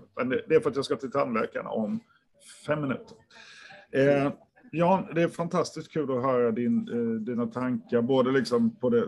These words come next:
det makronivå, men också att du faktiskt är med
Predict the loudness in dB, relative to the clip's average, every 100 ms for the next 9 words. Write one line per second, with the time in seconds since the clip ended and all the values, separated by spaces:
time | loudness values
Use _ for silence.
0 | -2 -4 -2 -4 -6 0 2 2 2 0
1 | 0 -2 -4 -2 -4 -4 -8 -4 -6 -6
2 | -12 -8 -6 -8 -2 -2 -2 -8 -8 -2
3 | 0 2 2 2 0 -4